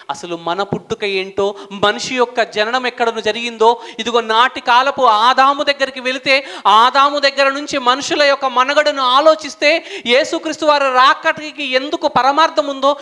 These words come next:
యేసుక్రీస్తు వారు ఎందుకు రావాల్సి వచ్చిందో, యేసుక్రీస్తు వారు ఎందుకు శిలువ మరణము పొందాల్సి వచ్చిందో, యేసుక్రీస్తు వారు ఎందుకు ఆఖరి రక్తపు బొట్టు వరకు ఈ భూమిపైన కార్చాల్సి వచ్చిందో మనకు అర్థమవుతుంది దేవుని పిల్లారా. ఇదిగో ఆది మానవుడు ఆదాము కా నుంచి అర్థం చేసుకోవాలి.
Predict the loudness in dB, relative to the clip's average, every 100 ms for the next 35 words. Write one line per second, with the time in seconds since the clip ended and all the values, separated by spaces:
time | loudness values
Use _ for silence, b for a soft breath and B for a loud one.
0 | -4 2 2 2 -4 -6 0 0 2 -2
1 | -4 0 2 4 4 4 0 -4 -8 -8
2 | 0 2 0 -6 -2 0 2 -2 -4 0
3 | 2 2 -2 -4 -4 0 0 0 -8 -10
4 | -2 2 2 2 0 0 0 -2 0 0
5 | -2 -6 -8 -2 0 0 -6 0 0 0
6 | -6 -4 0 2 0 -2 -2 -2 -2 -4
7 | B 2 4 2 0 2 0 0 -4 -2
8 | 0 0 2 0 0 -2 -8 -8 -8 -4
9 | -2 -2 -2 2 2 2 -2 -2 -6 -8
10 | -4 -4 -2 -2 -2 -4 -6 -2 -2 -2
11 | -4 -2 -2 -2 B B -10 -4 2 4
12 | 4 2 0 -2 -2 0 0 0 0 0
13 | 0 0 -2 -2 -2 -4 -4 -8 -10 -8
14 | -12 -12 -16